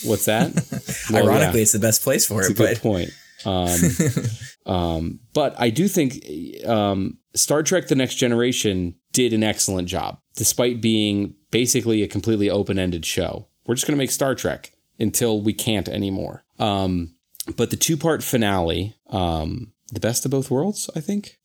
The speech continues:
Speaker 1: Or no, All Good Things is the, uh, is the finale, um,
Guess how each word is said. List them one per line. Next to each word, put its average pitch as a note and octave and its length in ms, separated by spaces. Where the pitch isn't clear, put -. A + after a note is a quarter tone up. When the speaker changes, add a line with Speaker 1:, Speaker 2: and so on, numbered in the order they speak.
Speaker 1:
Or B2+ 60
no, G#2 100
All C3 220
Good D3+ 200
Things A2 600
is G#2 240
the, F2+ 260
uh, E2+ 80
is F2 180
the F2+ 100
finale, - 400
um, F#2+ 640